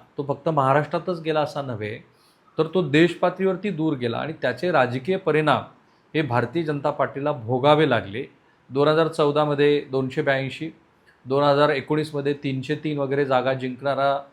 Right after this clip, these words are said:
भारतीय जनता पार्टी हा राजकीय पक्ष आता दोनशे, सव्वा दोनशेच्या आसपासच थांबला. हे धोके ओळखूनच पंतप्रधानांनी आणि राष्ट्रीय स्वयंसेवक संघाने आपली पुढची वाटचाल सुरू केलेली आहे.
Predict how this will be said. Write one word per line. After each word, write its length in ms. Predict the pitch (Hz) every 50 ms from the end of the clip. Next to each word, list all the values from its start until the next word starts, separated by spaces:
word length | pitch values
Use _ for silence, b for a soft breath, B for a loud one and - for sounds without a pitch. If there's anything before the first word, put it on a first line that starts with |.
| _ -
भारतीय 300 | 117 117 120 117 139 131
जनता 260 | 131 131 127 120 139
पार्टी 580 | 131 - 127 120 117 120 151 135 120 107 - b b b b b _ -
हा 100 | 143 147
राजकीय 360 | 143 131 123 123 127 120 165
पक्ष 300 | 160 160 147 135 - -
आता 240 | 160 143 - 156 151
दोनशे, 520 | 151 143 135 131 127 127 120 - 156 156 151 156 - -
सव्वा 160 | 139 135 135
दोनशेच्या 480 | 139 139 135 127 - 151 135 143 135 123
आसपासच 560 | 113 - - - 143 139 - 175 156 - - -
थांबला. 240 | 113 104 98 95 - _ _ _ b b b b b b b _ _ _ - -
हे 260 | - 151 165 180 196 202
धोके 380 | 170 156 151 143 147 165 170
ओळखूनच 580 | 165 156 147 147 143 135 - 160 160 175 165 -
पंतप्रधानांनी 960 | - - 135 127 120 135 147 143 156 147 151 147 147 147 147 147 160 175 180
आणि 220 | - 139 139 143
राष्ट्रीय 360 | 143 135 123 208 - - 151 147
स्वयंसेवक 440 | 147 156 143 135 131 - 139 135
संघाने 400 | - - 131 120 117 123 131 135
आपली 200 | 135 127 127 135
पुढची 340 | 131 - 135 120 110 - 143
वाटचाल 360 | 139 127 113 107 - 131 127
सुरू 260 | 117 120 - 123 127 131
केलेली 400 | 127 147 143 143 143 147 147 147
आहे. 100 | 151